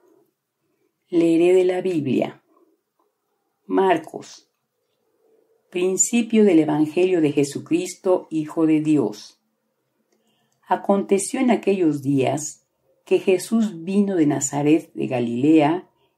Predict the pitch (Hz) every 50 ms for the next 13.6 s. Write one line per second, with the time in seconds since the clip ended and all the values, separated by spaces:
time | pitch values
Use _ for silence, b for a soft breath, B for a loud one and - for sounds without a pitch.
0 | _ _ - 190 180 180 - - 233 226 220 220 208 208 208 - 160 147 - -
1 | 175 175 175 175 190 185 185 - - 143 131 131 131 - - 175 165 160 160 175
2 | 180 - - - 156 151 151 143 139 143 - - 156 147 147 143 147 139 139 110
3 | 107 - 123 131 - _ _ _ _ _ _ _ _ _ _ _ _ _ _ _
4 | _ _ _ _ - 185 180 180 185 196 202 214 220 220 202 180 139 113 107 -
5 | - _ _ - 156 151 151 147 139 - - 147 131 135 165 185 196 202 202 180
6 | 175 170 156 147 147 143 135 135 135 - 370 - _ _ _ _ _ _ _ _
7 | _ _ _ _ _ _ 156 160 185 202 214 247 254 247 233 214 190 170 185 196
8 | 202 202 - - 180 156 - - - - - - 180 190 190 180 175 165 160 170
9 | 196 - - - _ _ _ _ _ _ _ - 196 196 190 190 190 185 - -
10 | - _ 233 220 220 226 226 214 214 - 156 - - 156 160 156 151 - 147 147
11 | 147 156 165 185 196 202 196 196 202 208 214 214 - - 190 165 160 160 160 -
12 | - 160 151 151 160 160 165 190 196 190 196 196 190 - - - 180 175 175 180
13 | 180 - - 208 196 175 156 135 117 101 - -